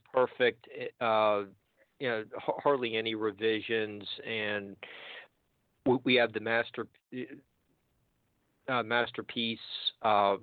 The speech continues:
on, on the first draft, and, and get, uh, and y-, you also bring up, uh, another point about, um, other,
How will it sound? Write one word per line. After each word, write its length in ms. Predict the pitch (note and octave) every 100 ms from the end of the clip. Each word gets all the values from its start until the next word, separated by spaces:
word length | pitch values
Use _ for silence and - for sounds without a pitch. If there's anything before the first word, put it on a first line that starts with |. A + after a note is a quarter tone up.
| -
on, 160 | A#2 A#2
on 160 | B2
the 60 | G#2 -
first 300 | B2+ G#2+ A2+
draft, 420 | A2+ A2 G2+ G2 - - - - _ _ _ _ _
and, 540 | C3 B2 A#2 A#2 A2 G#2+ -
and 400 | C3 B2+ A#2+ A#2
get, 240 | B2 A#2+ -
uh, 100 | C3+ - _ _ _ _ _ -
and 160 | C#3
y-, 400 | C#3 C#3+ - C3+ C#3
you 100 | C3+
also 200 | C3 B2+
bring 280 | A2 A#2+ A#2
up, 160 | A2 - _ _ _ _ _ _ _ _ _ _ _ _ _ _ -
uh, 120 | B2 A#2
another 360 | A2 A2+ A2+ - _
point 320 | A#2 A2+ A2+ A2
about, 500 | G2+ A#2 A2+ A2 - - - _ _ _ _ _ _
um, 600 | C#3 A#2+ A#2 A2+ A2 G#2 - _ _ _ _ _ _ _ _ _ _ _ _ -
other, 720 | B2+ B2 B2+ A#2+ A#2+ A#2+ A#2